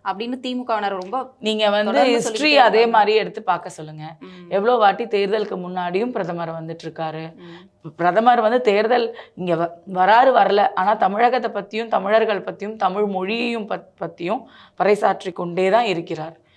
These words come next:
Speaker 2: எல்லா இடத்துலையும்.
Speaker 1: ம்.
Speaker 2: இவங்க பேசணுமே இந்த மாதிரியான ஏதாவது ஒரு சில்லி கொஸ்டின்,
Speaker 1: ம்.
Speaker 2: சின்ன பசங்க மாதிரி பேசிட்டு இருக்காங்க. இந்த அறிவுபூர்வமா, ஆக்கப்பூர்வமா இவங்களுக்கு பேச தெரியாது. அதனால இந்த மாதிரியான குற்றச்சாட்டுகள்லாம் தான் வைக்க முடியும். இந்த அஜித் படத்துல,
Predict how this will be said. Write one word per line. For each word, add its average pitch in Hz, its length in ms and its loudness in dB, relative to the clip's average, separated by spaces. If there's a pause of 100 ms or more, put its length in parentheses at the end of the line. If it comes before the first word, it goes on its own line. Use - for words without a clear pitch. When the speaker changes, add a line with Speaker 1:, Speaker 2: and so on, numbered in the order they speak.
(140)
Speaker 2:
எல்லா 175 340 2
இடத்துலையும். 170 520 -8
Speaker 1:
ம். 170 200 -20 (280)
Speaker 2:
இவங்க 220 320 -2
பேசணுமே 269 800 2
இந்த 226 180 0
மாதிரியான 196 500 2
ஏதாவது 190 320 0
ஒரு 214 180 0
சில்லி 220 340 -6
கொஸ்டின், 214 440 -6 (260)
Speaker 1:
ம். 170 380 -20 (180)
Speaker 2:
சின்ன 233 260 -4
பசங்க 190 360 -4
மாதிரி 208 280 -2
பேசிட்டு 170 200 -8
இருக்காங்க. 160 400 -14 (440)
இந்த 175 300 -6
அறிவுபூர்வமா, 208 760 2
ஆக்கப்பூர்வமா 208 720 2
இவங்களுக்கு 175 280 -4
பேச 190 260 -4
தெரியாது. 180 500 -4 (220)
அதனால 214 280 2
இந்த 226 180 0
மாதிரியான 214 440 2
குற்றச்சாட்டுகள்லாம் 185 840 -2
தான் 202 100 0
வைக்க 185 220 -8
முடியும். 175 240 -12 (320)
இந்த 196 460 4
அஜித் 269 320 -4
படத்துல, 175 600 -2